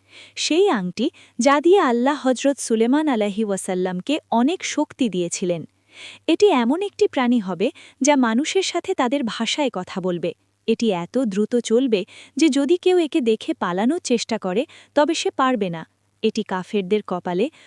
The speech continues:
হজরত সুলেমান আলাহি ওয়াসাল্লামের আংটি দিয়ে মোহর মেরে দেবে, যার ফলে তাদের মুখ কালো হয়ে যাবে। আর এটি হজরত মুসা আলাহি ওয়াসাল্লামের লাঠি দিয়ে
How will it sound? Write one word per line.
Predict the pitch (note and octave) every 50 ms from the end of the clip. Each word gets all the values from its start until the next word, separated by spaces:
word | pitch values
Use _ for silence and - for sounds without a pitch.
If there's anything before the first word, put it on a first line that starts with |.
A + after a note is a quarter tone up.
| _ _
হজরত | - - B3+ B3+ A3 - D4 - -
সুলেমান | - - D4 C#4+ D#4 F4 F#4 G4 F#4+
আলাহি | E4 C4+ B3 B3 B3 A3 A#3+ C4
ওয়াসাল্লামের | A#3+ A#3+ A3+ - A#3 G#3+ G#3+ G#3+ A3 G#3+ A3+ A3
আংটি | G#3 F#3 F#3 G3 G3 - A#3 A3
দিয়ে | F#3 G3+ A3+ C4+
মোহর | C4+ A#3 A#3 A#3+ - - B3+ A#3
মেরে | G3 F#3 F3+ F3+ E3+
দেবে, | E3 F3+ E3+ F3+ E3+ - _ _ _ _ _ -
যার | G3 G#3 G3 F3+ F3 -
ফলে | - F#3 F3+ F3+ F3+
তাদের | - F#3+ F3+ F3+ F#3 F3+
মুখ | F3+ F#3 A3 B3+ - - - _
কালো | - A3 G#3+ A3+ B3 A#3+
হয়ে | F3 F3+ F#3 F3
যাবে। | E3 - F#3 F3 F3 E3+ - _ _ _ - - - - - - -
আর | A#3+ C4+ C4
এটি | C#4 C#4+ - - G4+ F#4
হজরত | - D4+ D4+ - - E4 D#4+ -
মুসা | C4 A#3+ B3+ C4+ - - F#4
আলাহি | E4+ D#4 C#4+ C#4 B3+ A#3 C4+ B3+
ওয়াসাল্লামের | B3 B3 - - A#3 A#3 A#3 A#3 A3+ A#3 A#3 G#3+
লাঠি | G#3 F#3+ F3+ G3 - - D#4+
দিয়ে | B3+ B3+ A3 F3+ F#3